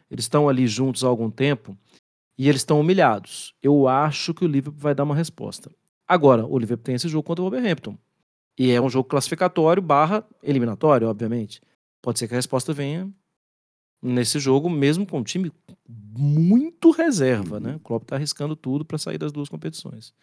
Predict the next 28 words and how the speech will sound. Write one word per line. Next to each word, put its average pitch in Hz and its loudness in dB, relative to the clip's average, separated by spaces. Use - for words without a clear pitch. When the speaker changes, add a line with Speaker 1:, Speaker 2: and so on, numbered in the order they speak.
Speaker 1:
É, 120 2
tô 113 -4
vendo 120 0
a - 0
escalação 123 -2
aqui, 127 -4
o 120 -4
menino 127 0
Bajcetic, 127 -2
que - 2
até 147 6
me 143 2
parece 131 4
ser 143 -2
um 135 0
menino 127 -2
interessante, 120 -6
tudo, 131 -6
mas 123 -4
é 123 -6
titular, 113 -4
com 131 -10
meio 123 0
campo 120 -8
com 123 -6
ele, 127 -2
Thiago 117 -10
Keita, 117 -14